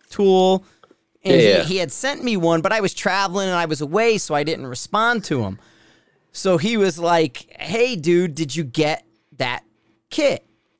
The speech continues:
Speaker 1: And it's right here behind me, like, three feet. And I'm like, "Yep, I got it right here." So I'm in the middle of the podcast,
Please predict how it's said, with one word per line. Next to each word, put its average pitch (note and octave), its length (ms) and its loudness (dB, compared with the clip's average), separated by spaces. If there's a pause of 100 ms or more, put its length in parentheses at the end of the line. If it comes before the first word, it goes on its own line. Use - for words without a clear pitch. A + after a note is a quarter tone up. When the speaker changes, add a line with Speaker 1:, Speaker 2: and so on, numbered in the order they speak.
(100)
Speaker 1:
And D3+ 180 0
it's C#3+ 160 -4
right C#3 240 0
here G#3 200 0
behind G#3+ 420 0
me, E3 220 2
like, C#3+ 220 0
three G#3 220 -4
feet. G#3 360 -6
And C3 100 -4
I'm D3 100 -4
like, C#3+ 180 -4
"Yep, B3 180 0
I F#3 60 -2
got D#3+ 180 -4
it D#3 60 -4
right F#3 200 -2
here." B3+ 300 0 (280)
So G#3 200 0
I'm G3+ 260 2
in D#4+ 280 -2
the D4+ 60 2
middle A3+ 460 4
of E3 120 -2
the D3 80 2
podcast, - 800 -2